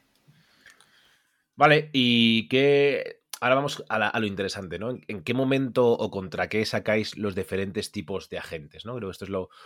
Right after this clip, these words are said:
una de las cosas más importantes y, la de, y una de las primeras decisiones que nos separa entre los jugadores medios y los jugadores buenos.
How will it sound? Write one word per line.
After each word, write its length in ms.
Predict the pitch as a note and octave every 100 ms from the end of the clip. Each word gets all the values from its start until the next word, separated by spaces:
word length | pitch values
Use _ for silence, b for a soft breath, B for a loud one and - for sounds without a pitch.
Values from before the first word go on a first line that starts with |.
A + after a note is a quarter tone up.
| B B B B B
una 180 | C3 C3
de 60 | C#3+
las 120 | C3
cosas 220 | C3+ C3
más 160 | B2 B2
importantes 600 | G#2 G#2 G#2+ G#2 C3 B2
y, 40 |
la 140 | F#2+ F2+
de, 100 | -
y 200 | A2+ B2
una 200 | B2 B2+
de 100 | B2+
las 220 | A#2+ -
primeras 380 | - G#2 G#2+ A2
decisiones 400 | A2+ F#2+ A2+ -
que 220 | G#2 G2
nos 200 | G2+ G2+
separa 340 | - F2+ G2+ A2+
entre 240 | G2+ F#2+
los 200 | F#2 F#2
jugadores 600 | - F2+ F2+ G#2+ G2+ -
medios 420 | G2 G#2+ A#2+ A#2
y 40 | F#2+
los 80 | -
jugadores 360 | F2+ F2 D#2
buenos. 480 | D2+ D2 - -